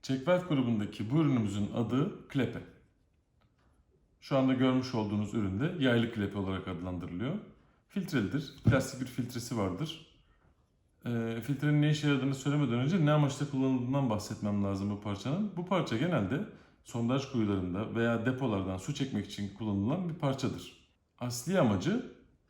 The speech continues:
pompanızla çektiğiniz suyun pompanız stop ettiğinde geri kaçmasını engellemektir. Altta gördüğünüz plastik gri parça filtre vazifesi görür.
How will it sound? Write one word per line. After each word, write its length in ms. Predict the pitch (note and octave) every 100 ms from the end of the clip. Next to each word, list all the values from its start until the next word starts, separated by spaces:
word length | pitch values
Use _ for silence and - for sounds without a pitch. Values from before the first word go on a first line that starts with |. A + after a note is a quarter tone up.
| _ _ _ _ _ -
pompanızla 680 | B2+ B2 B2 C#3+ G3+ F3+ D#3+
çektiğiniz 560 | C3 A#2+ - A#2 G#2+
suyun 440 | - - C#3 F3+ - - - _ _ _
pompanız 460 | - A#2+ A#2 D3 E3+
stop 240 | - F#3+
ettiğinde 360 | F3+ - A#2+ G3+
geri 260 | F3+ F#3+ F3+
kaçmasını 480 | D3+ C3+ A#2+ A2
engellemektir. 840 | G2+ G2 F#2+ F2+ F2+ F2 - - - _ _ _ _ -
Altta 300 | C#3 C3+ D3+
gördüğünüz 440 | D3 C#3+ C#3+ D3
plastik 600 | - C#3 C3+ - - - _
gri 280 | A2 A#2+ D#3
parça 420 | A#2+ G2+ - F3+ - - - _ _ _
filtre 340 | E3+ D3+ C3+
vazifesi 440 | G#2 G2 A2 G2
görür. 300 | F#2+ C3 G3